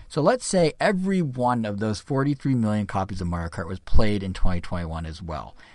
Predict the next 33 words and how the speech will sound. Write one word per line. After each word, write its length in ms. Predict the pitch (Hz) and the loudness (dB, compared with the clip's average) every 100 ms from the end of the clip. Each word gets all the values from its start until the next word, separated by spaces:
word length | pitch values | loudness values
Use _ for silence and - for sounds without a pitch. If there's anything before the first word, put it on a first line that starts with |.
| - | -6
That 220 | 139 160 | -2 0
still 440 | - - - 226 220 | -2 -8 -2 -2 0
leaves, 560 | 156 147 127 98 90 - - - | 0 2 2 -2 -4 -10 -20 -10
in 100 | 117 | -4
a 80 | 120 | -2
not 400 | 117 123 120 127 | 0 2 0 -2
quite 320 | - 110 107 | -2 0 2
apples 340 | 101 - 101 | 2 4 4
to 60 | - | 4
apples 260 | 92 90 - | -4 -4 -6
comparison 460 | 101 117 107 90 | -2 -2 -2 -4
here, 160 | 90 87 | -6 -6
but 100 | 104 | -4
that 160 | 104 | -6
still 400 | - - 196 190 | -6 -8 -4 -2
leaves 240 | 156 139 127 | 0 -2 -2
something 240 | 123 123 | -6 -8
like 140 | 101 - _ | -10 -12 _
fifty 420 | - - - 156 | -10 -10 -8 -6
million 640 | 131 120 120 120 113 104 104 - _ _ | -2 0 2 4 2 0 -4 -10 _ _
potential 640 | - - - 180 - 151 127 | -8 -4 0 0 0 -4 -2
Mario 380 | 98 104 113 | 2 2 2
Kart 260 | 85 82 - | 0 -6 -12
players. 480 | - 69 62 - - - _ _ _ _ | -10 -10 -12 -20 -20 -20 _ _ _ _
Realistically, 640 | 131 190 180 170 - - 131 | 2 2 4 0 -2 -4 -2
that 160 | 120 | -2
pool 320 | - 147 147 | -2 -2 -2
is 60 | 127 | -2
probably 220 | - 131 | 0 0
even 160 | 110 92 | 0 -4
bigger 300 | 104 98 87 | -4 -4 -6
'cause 160 | 101 | -6
not 160 | 107 101 | -6 -8